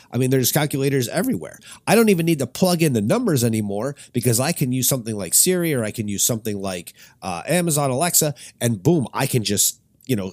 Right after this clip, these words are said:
ask it a question and it spits the answer right back out at me. So they're asking the wrong question when they're saying, How are we going to prevent students from um, essentially plagiarizing artificial intelligence when they write their papers.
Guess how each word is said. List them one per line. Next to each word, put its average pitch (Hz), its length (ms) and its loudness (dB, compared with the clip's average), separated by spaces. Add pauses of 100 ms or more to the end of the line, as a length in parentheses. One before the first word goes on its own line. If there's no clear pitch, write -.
ask 151 280 4
it 147 80 2
a 123 40 0
question 156 320 0
and 120 100 0
it 104 100 0
spits - 260 2
the 139 140 2
answer 123 200 -2
right 120 180 -4
back 113 200 -4
out 202 180 0
at - 120 -8
me. - 180 -20 (520)
So 139 360 2 (220)
they're 123 240 2
asking 175 400 0
the 147 100 -2
wrong 131 480 -2
question 147 480 -2
when 101 140 -4
they're 101 80 -2
saying, 98 300 0
How 147 360 -2
are 160 80 0
we 143 180 0
going 120 340 0
to 120 120 -4
prevent 107 600 -2
students - 760 0 (260)
from 104 640 0 (360)
um, 92 440 0 (100)
essentially 127 400 0
plagiarizing 107 1200 0 (280)
artificial 135 580 0
intelligence 120 680 -2
when 110 120 -4
they 110 120 -2
write 101 280 -4
their 107 120 -4
papers. - 580 -4